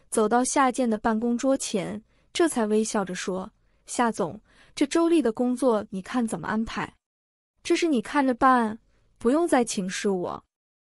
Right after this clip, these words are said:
夏建头也不抬，一脸的严肃。王林稍稍迟疑了一下，说：“那好吧，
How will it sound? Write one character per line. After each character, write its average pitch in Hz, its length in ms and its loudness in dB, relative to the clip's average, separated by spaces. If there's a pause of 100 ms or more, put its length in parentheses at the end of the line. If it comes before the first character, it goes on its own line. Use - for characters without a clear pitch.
(320)
夏 302 240 2
建 262 240 2
头 214 260 0
也 240 140 4
不 - 140 -4
抬， 175 500 -6 (380)
一 269 120 0
脸 196 220 0
的 165 60 -8
严 170 280 -6
肃。 - 320 -6 (720)
王 254 180 4
林 285 220 2
稍 320 200 4
稍 320 180 2
迟 - 320 -2
疑 269 160 2
了 214 60 2
一 190 100 -2
下， 196 240 -6
说 196 400 -6 (320)
：“那 262 140 0
好 214 200 -6
吧， - 300 -10